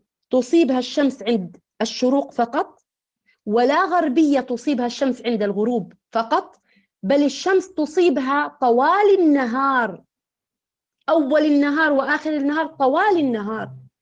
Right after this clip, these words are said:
فيكون زيتها أصفى وأجود وأشد إضاءة. يوقد هذا المصباح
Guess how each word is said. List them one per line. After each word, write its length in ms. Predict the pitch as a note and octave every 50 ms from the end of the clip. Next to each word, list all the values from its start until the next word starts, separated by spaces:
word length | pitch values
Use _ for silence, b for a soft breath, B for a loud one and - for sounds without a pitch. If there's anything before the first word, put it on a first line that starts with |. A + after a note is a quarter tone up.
| _ _ _
فيكون 500 | - A#3+ A#3+ B3+ B3+ B3+ - D#4+ D4 B3+
زيتها 380 | G#3 C#4+ D#4 D4 D4+ - A#3+
أصفى 640 | A#3+ - - D4 - - - - _ B3 G#3+ - - _ _ _ _ _ -
وأجود 720 | G3+ A3 A#3+ A#3 - D4+ C4 G#3 A3+ A#3+ A#3 A3 G#3 F3 - _ _
وأشد 460 | G3 G#3+ - A3+ - - B3+ G#3 F3 -
إضاءة. 460 | - G#3 F#3 G3+ F#3+ F#3 - - F3 - _ _ _ _ _ _ _ _ _ _ _ _ _ _ _ _ _ _ _ _ _ _ _ _ _ _ _ _ _ _ _ _ _ _ _ _ _ _ _ _ _ _ _ _ _ _ _ _ _ _ _
يوقد 640 | G#3 G#3 C#4 D4 C#4+ C#4+ C#4+ - G#3 B3+ D4 - - _ _ _ _ _ _ _ _ _ _ _ _ _ _ _ _ _ _ _ _ _ _ _ _ _ _ _ _ _ _ _ _ _ _ _ _ _ _ _ _ _ _ _ _ _ _ _ _ -
هذا 220 | A3+ B3 B3+ A#3 C4
المصباح 880 | B3+ B3 B3 A#3+ - - G3+ A#3 A#3+ C4 C#4 C#4+ - - - -